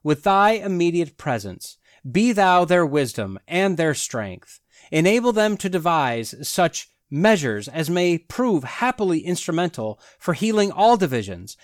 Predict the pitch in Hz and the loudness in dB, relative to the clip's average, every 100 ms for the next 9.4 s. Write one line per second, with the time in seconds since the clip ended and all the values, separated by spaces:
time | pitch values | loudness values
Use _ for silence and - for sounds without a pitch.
0 | - 185 175 190 202 208 202 185 156 226 | -8 -4 -2 0 2 2 2 -2 2 4
1 | 165 117 - 165 151 156 190 175 143 208 | 4 2 -4 -4 -2 0 2 0 0 2
2 | 220 120 101 _ _ - 175 202 190 190 | 4 2 -2 _ _ -8 -4 0 2 2
3 | 254 247 - 220 220 214 196 127 123 160 | 0 -2 0 0 0 -2 0 0 -2 -2
4 | 156 147 - 240 247 247 - - 247 190 | -2 -2 -2 -2 0 -4 -6 -4 -2 0
5 | 143 117 120 - 156 147 151 156 202 254 | 0 0 -4 -6 -4 -4 -2 0 0 0
6 | 254 185 143 107 113 104 107 _ _ - | -6 -2 -2 -2 -6 -8 -8 _ _ -8
7 | 127 117 113 - - 269 190 101 92 - | -4 -2 -4 -6 -4 0 0 -2 -8 -14
8 | _ - 156 - - 269 160 110 - 151 | _ -6 -6 -4 -2 0 0 -2 -6 -2
9 | 180 131 98 90 | -2 -2 -8 -10